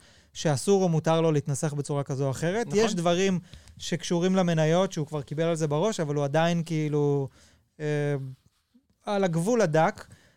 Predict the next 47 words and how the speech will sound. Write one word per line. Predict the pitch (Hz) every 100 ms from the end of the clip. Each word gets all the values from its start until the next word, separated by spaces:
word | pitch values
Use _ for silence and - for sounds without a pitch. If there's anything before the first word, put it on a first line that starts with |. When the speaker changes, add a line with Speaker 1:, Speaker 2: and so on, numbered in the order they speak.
| _
Speaker 1:
ועם | 143 139 185 190 190 185
כמה | 208 240
שאני, | 254 247 226
כאילו, | 226 226
מעריך | 208 170 165 202 208
אותו, | 202 202 180
כי | 180
הוא | 165
באמת, | 160 202 202 -
אה, | 156 147 139
בן | 147
אדם | 151 165
גאון, | 156 143 175 202 208 175
והטכנולוגיה | 143 143 139 - 151 165 175
שהוא | 170 156
מביא | 151 160
והקידום | 147 160 147 175
של | 165
הטכנולוגיה | 151 147 151 160
שהוא | 151
עושה | 151
בעולם | 151 151 160
הוא | 160
מטורף, | 156 208 269 - - - - _
מצד | 160 160 226
שני, | 254 302 311
הוא | 220 208
לא | 208 302
מתנהג | 311 240 208 226 220
בת-, | 196 190
הוא | 208 208 214
לא | 226 254
מתנהג | 254 208 190
בצורה | 170 160 160
Speaker 2:
הוא | 165
לא |
Speaker 1:
הכי | 160
Speaker 2:
אחראי. | 156
Speaker 1:
תמימה, | 165 165 165
כאילו, | 160 165 156 156 147
ו-, | 143 143 139
כן, | 175 160
הוא | 180
לא |
לוקח | 247 240 185
באמת | 175 175
אחריות, | 170 160 196 277